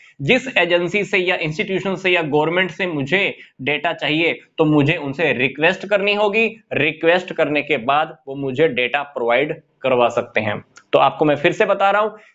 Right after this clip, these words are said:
सेकेंडरी सोर्स के अंदर डेटा already कलेक्ट रखा हुआ होता है, हम लोगों से जाकर बात नहीं करने वाले। तो इसमें क्या होगा,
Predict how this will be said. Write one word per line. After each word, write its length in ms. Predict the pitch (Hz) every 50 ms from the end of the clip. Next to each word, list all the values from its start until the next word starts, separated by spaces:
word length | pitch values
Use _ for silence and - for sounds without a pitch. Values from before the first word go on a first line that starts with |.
| _ _
सेकेंडरी 680 | - - 196 190 190 - 190 185 196 202 202 220 240 233
सोर्स 360 | 233 - 190 160 147 147 143
के 120 | - - 160
अंदर 400 | 143 139 143 139 143 127 110 104 107 117 113
डेटा 380 | 113 151 160 160 160 185 180 185 - -
already 460 | 151 147 156 160 156 156 156 165 156 156 156 -
कलेक्ट 340 | 139 139 143 143 143 - -
रखा 280 | 127 127 123 - 190
हुआ 240 | 185 190 190 202 196
होता 340 | 190 190 190 190 196 196 190
है, 240 | 190 196 202 202 196 - - _ _ _
हम 220 | - 175 185 202 196
लोगों 420 | 180 151 139 139 139 139 156 160 156
से 140 | - 180 147
जाकर 360 | 123 131 131 127 - 147 143
बात 400 | 135 120 120 120 131 135 - - _ _ _ 123
नहीं 280 | 120 123 120 131 131
करने 300 | 123 110 107 104 110 107
वाले। 320 | 104 101 104 - - - - - _ _ _ _ _ _ - - - - - - -
तो 60 | - -
इसमें 360 | - 226 220 - 254 247 254 247
क्या 200 | 247 240 240 226
होगा, 340 | 220 208 208 190 175 151